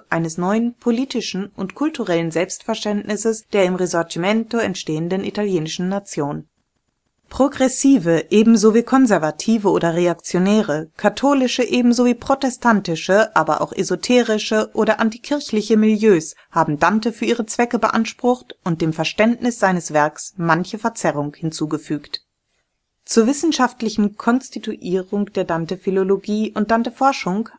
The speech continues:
haben seit dem neunzehnten Jahrhundert deutsche, englische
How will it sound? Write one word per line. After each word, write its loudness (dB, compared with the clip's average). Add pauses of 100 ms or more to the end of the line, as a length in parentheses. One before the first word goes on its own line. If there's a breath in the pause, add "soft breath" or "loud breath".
haben 2
seit 2
dem 2
neunzehnten 0
Jahrhundert 0 (180)
deutsche, -2
englische -2